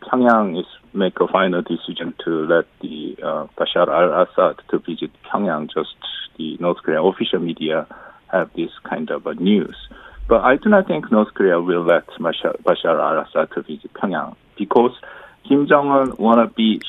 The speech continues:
shown the world as a normal leader. He's doing kind of image politics. When he visits South Korea twice,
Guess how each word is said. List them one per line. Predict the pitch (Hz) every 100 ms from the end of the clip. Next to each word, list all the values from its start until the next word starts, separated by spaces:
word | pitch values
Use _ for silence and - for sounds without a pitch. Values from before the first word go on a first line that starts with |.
| -
shown | 113 113 107
the | 101
world | 87 107 110 -
as | 98 95 - _ -
a | 113 104
normal | 120 151 196 147 101
leader. | 85 - - - _ _ _ _
He's | - - 135 165 156 -
doing | 127 127 120
kind | - 127
of | 107 104
image | 131 151 - -
politics. | - 92 92 - - - - -
When | 107 127
he | 127 117 110 98 80 82 85
visits | 104 104 - -
South | 95 92
Korea | - 90 80
twice, | - 101 104 113